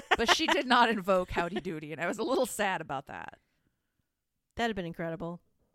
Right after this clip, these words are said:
Speaker 1: But then I realized she's too young to know who
Speaker 2: I was
Speaker 1: Howdy
Speaker 2: gonna
Speaker 1: Doody
Speaker 2: say, that
Speaker 1: is.
Speaker 2: might be, uh, way before her time. That's before our time, <laughs> so.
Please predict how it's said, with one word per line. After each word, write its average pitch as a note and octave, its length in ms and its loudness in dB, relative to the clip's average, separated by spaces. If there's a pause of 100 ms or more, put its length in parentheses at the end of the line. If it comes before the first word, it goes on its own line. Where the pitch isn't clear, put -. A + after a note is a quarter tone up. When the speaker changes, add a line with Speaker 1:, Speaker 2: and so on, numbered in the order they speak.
(160)
Speaker 1:
But G#3+ 120 -16
then C#4+ 120 0
I C#4+ 60 2
realized B3 360 2
she's - 160 -8
too - 160 -4
young F#3+ 340 -2
to F3+ 100 -8
know D#3+ 160 -4
who E3 100 -4
Speaker 2:
I C#4 60 6
was C#4+ 80 4
Speaker 1:
Howdy D4+ 80 -6
Speaker 2:
gonna C4 120 -2
Speaker 1:
Doody C#4 60 -6
Speaker 2:
say, B3+ 140 0
that A#3 160 0
Speaker 1:
is. - 20 -4
Speaker 2:
might A#3 160 -2
be, G#3+ 260 -2
uh, F#3 260 -2
way F3 580 -4
before - 320 -12
her D3 120 -14
time. - 280 -18 (160)
That's F#4 160 2
before B3 360 4
our A3+ 340 6
time, F3 480 -2
<laughs> - 40 -20
so. - 320 2